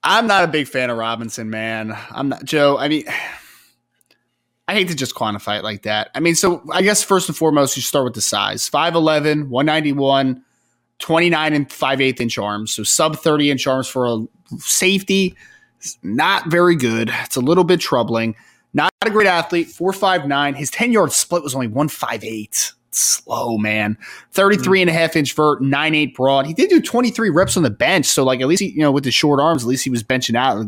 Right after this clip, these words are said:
a, a good number. I wanted to love him so much, man. So much. 'Cause he plays like a little dang Ta-,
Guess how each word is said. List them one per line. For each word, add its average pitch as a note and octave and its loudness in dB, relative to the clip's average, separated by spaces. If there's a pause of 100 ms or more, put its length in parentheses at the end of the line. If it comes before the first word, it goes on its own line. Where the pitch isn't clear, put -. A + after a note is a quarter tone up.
a, A2+ -6
a A2 -4
good A2 -2
number. G#2+ 0 (640)
I A#3 4
wanted E3 0
to F#3 -2
love D#3 0
him D#3 -4
so D3+ 2
much, C3 -2
man. A#2 -2 (120)
So D3+ 2
much. B2 0 (320)
'Cause D#3+ 2
he G#3+ 2
plays G#3 0
like C#3+ -2
a B2 -2
little F3 4
dang D3+ 2
Ta-, C3 -2